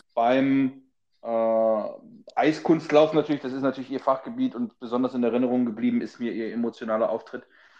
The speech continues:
als es um die Russin, äh, Kamila Valieva ging und die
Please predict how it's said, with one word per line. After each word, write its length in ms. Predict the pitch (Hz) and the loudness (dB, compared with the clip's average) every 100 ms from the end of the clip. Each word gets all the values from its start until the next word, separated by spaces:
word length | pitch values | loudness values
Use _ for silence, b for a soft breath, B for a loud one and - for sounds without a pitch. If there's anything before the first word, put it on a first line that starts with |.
| b b | b b
als 180 | - 113 | -12 -10
es 100 | 117 | -8
um 140 | 113 113 | -6 -2
die 80 | |
Russin, 680 | 113 113 117 127 120 117 110 - _ _ _ _ 104 | -2 -2 -2 0 0 0 -2 -8 _ _ _ _ -12
äh, 140 | 110 | -8
Kamila 460 | 107 110 110 110 104 | -6 -6 -2 -2 0
Valieva 400 | 110 117 104 104 | 0 2 2 2
ging 300 | 104 110 113 _ - | 0 -4 -6 _ -16
und 240 | 113 107 | -14 -12
die 400 | 104 104 104 104 | -8 -4 -4 -4